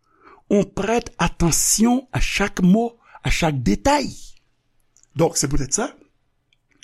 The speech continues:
On dit, moun nan, vous entendez, ou bien, est-ce que vous entendez, eh, ce que je, eh, je viens de dire? Moun nan dit, oui, j'ai entendu, mais est-ce que vous avez écouté avec soin?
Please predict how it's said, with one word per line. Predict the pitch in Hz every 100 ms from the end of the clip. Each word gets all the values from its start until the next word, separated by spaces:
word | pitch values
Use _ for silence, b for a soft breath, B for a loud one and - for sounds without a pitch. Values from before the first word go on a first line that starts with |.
| b b b b
On | 165
dit, | 131
moun | 151 143 139
nan, | 226 - _ _ _ _ _ _
vous | - 135 151
entendez, | 151 151 185 190 269 - -
ou | 160
bien, | 139 151 156 _ _ _ -
est-ce | 196 -
que |
vous | 254 214
entendez, | 165 170 160 294 - _ _ -
eh, | 165
ce | 156 -
que | 170
je, | 135 127
eh, | 190 202
je | 160
viens | 147 135
de | -
dire? | 127 117 - b b b b
Moun | 147
nan | 139
dit, | 131 151
oui, | - 285 285 -
j'ai | 151 131
entendu, | - 170 240 254 B B B
mais | 175 -
est-ce | 170 -
que |
vous | 208 175
avez | 165 196 -
écouté | 202 - - 180 - 277 -
avec | 135 123
soin? | - 392